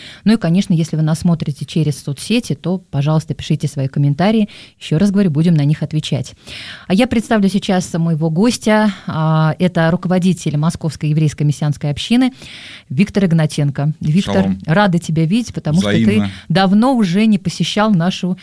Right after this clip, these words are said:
Speaker 1: э, студию, хотел
Speaker 2: Я
Speaker 1: сказать,
Speaker 2: тоже очень
Speaker 1: келью.
Speaker 2: рад.
Speaker 1: <laughs>
Speaker 2: Я
Speaker 1: Я
Speaker 2: тоже
Speaker 1: очень
Speaker 2: очень
Speaker 1: рада,
Speaker 2: рад.
Speaker 1: что ты с нами. Итак, друзья, ещё раз говорю, мы говорим сегодня о Торе, и, наверное, мы начнём с того, что Виктор нам вот прям чуть-чуть расскажет о Шивоте.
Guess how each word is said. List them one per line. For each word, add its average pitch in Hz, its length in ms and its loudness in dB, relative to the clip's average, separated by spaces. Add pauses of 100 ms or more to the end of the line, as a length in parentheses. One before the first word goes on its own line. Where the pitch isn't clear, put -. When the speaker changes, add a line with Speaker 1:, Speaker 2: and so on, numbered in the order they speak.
(240)
Speaker 1:
э, 147 380 -2
студию, 143 560 0
хотел - 260 -4
Speaker 2:
Я 214 100 -2
Speaker 1:
сказать, 240 240 0
Speaker 2:
тоже 196 120 -6
очень 170 100 4
Speaker 1:
келью. 151 240 2
Speaker 2:
рад. 190 120 2 (260)
Speaker 1:
<laughs> - 140 -16 (560)
Speaker 2:
Я - 60 -10
Speaker 1:
Я - 20 -
Speaker 2:
тоже 180 180 0
Speaker 1:
очень 208 260 2
Speaker 2:
очень 208 80 6
Speaker 1:
рада, 165 220 0
Speaker 2:
рад. 156 80 0
Speaker 1:
что 170 140 -6
ты 214 140 0
с - 80 -8
нами. 151 340 2 (400)
Итак, 226 400 0
друзья, 214 380 4
ещё 202 240 2
раз 196 80 2
говорю, 185 180 2
мы 196 140 4
говорим 208 340 4
сегодня 185 580 0
о 160 140 0
Торе, 254 540 0 (440)
и, 262 340 2
наверное, 202 500 2
мы 202 100 4
начнём 190 420 2
с - 60 -8
того, 175 300 -2
что 165 200 -4
Виктор 175 320 -2
нам 160 200 0
вот 147 140 -2
прям 156 200 0
чуть-чуть - 340 -2
расскажет 151 460 0
о 151 60 0
Шивоте. 160 640 0